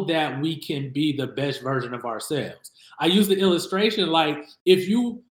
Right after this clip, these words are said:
let's say you broke your foot, that doesn't mean you have to stop life.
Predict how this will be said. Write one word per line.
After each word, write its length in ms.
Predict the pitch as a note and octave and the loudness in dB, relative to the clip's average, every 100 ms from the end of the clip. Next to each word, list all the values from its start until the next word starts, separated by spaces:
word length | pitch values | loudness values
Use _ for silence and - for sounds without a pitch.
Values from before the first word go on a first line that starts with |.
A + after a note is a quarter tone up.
| - | -4
let's 200 | G3+ G3+ | -2 -2
say 120 | G#3 | -2
you 240 | F#3+ F#3 | 0 0
broke 440 | C#3+ B2+ E3+ F#3+ F#3 | -2 -4 2 2 2
your 260 | E3 C#3 | -2 -2
foot, 340 | - F#3 C#3 - - _ _ | -4 -2 -2 -8 -18 _ _
that 140 | E3+ G3 | -2 0
doesn't 220 | G#3 E3+ | 0 2
mean 100 | G3 | 0
you 100 | F#3 | 0
have 180 | F3 - | -2 -6
to 80 | |
stop 440 | D3 - F3+ D3+ B2 | -8 -4 -2 -2 -4
life. 640 | A#2+ C3 G#3+ C3 - - | -6 -2 -2 -2 -6 -16